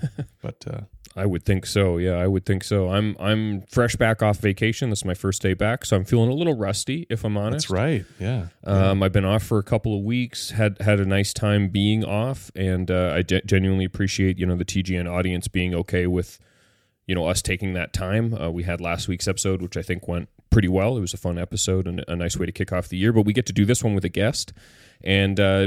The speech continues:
Speaker 1: r-, we have already recorded that just a few minutes ago. It went really well, so I'm really pumped, uh, for everyone to, uh, have a nice sit down with, uh, Blake Bettner and, you know, his whole, uh, new arc with, uh, the Deep Track. But before we get into that, um, h-,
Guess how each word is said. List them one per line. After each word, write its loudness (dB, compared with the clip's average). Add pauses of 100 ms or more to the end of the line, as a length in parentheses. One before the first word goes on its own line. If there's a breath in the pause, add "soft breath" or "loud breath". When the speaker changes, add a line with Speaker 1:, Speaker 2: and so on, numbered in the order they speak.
Speaker 1:
r-, -2
we 6
have 6
already 4
recorded 2
that 2
just -2
a -2
few 4
minutes 0
ago. 0
It -4
went 0
really 2
well, 4
so 0
I'm 0
really 4
pumped, -2 (400 soft breath)
uh, -2
for -4
everyone -2
to, -2
uh, -2
have -2
a 0
nice -2
sit -2
down -2
with, -4
uh, 0
Blake 0
Bettner 0
and, -6
you -4
know, 0
his -2
whole, 0 (400 soft breath)
uh, 0
new 4
arc -2
with, -4
uh, -4
the -10
Deep -6
Track. -6 (100)
But -2
before 2
we 2
get 0
into 2
that, 0 (500 soft breath)
um, 0
h-, -2